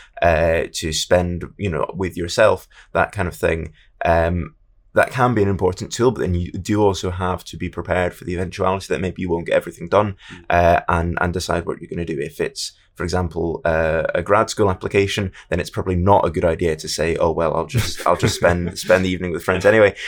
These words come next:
Speaker 1: If it's a supervision essay, then, uh, ideally, if you, if you have a relationship with a supervisor where you can actually say, "You know what, just this week I'm, I'm gonna send you a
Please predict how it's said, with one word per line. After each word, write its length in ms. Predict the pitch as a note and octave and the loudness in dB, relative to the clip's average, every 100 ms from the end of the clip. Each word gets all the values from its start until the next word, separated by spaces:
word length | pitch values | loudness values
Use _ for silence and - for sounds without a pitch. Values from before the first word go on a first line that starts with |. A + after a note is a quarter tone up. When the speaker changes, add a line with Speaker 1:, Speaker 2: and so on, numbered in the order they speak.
| - - | -4 4
Speaker 1:
If 220 | C3+ - | 4 6
it's 320 | F#2 - - - | 0 0 -6 2
a 260 | F#2+ F#2 F2+ | 4 4 0
supervision 460 | - G2+ D3 A#2 | -2 0 2 4
essay, 400 | F#2+ F2+ F#2+ F2 - - | 2 4 4 2 -2 -8
then, 640 | - F2+ F#2 F2+ F2+ E2+ - - | 4 6 6 6 0 -4 -6 -2
uh, 420 | F2+ E2+ F2 F2 - | 2 2 4 2 2
ideally, 500 | F2+ G2 F#2+ F2+ D2+ | 0 2 2 2 -2
if 160 | - | -6
you, 60 | E2+ | -6
if 160 | - | -4
you 80 | F2+ | 0
have 160 | D#2+ E2+ | 0 0
a 40 | |
relationship 480 | F2 E2+ E2+ - F2+ | 0 -2 -4 -8 -8
with 100 | E2+ | -6
a 40 | |
supervisor 400 | E2 - F2 E2+ | -8 -8 -6 -4
where 100 | F2 | -4
you 120 | E2+ E2 | -6 -6
can 80 | |
actually 240 | E2 - - | -8 -8 -10
say, 100 | F2 | -10
"You 140 | E2 | -8
know 80 | D#2+ | -6
what, 260 | - - - | -6 -6 -12
just 180 | D#2 | -12
this 160 | D#2 - | -12 -10
week 200 | E2 E2 | -10 -8
I'm, 240 | E2 D#2 - | -8 -8 -10
I'm 140 | F2 | -10
gonna 120 | E2+ | -8
send 220 | - E2+ | -8 -6
you 60 | |
a 40 | - | -6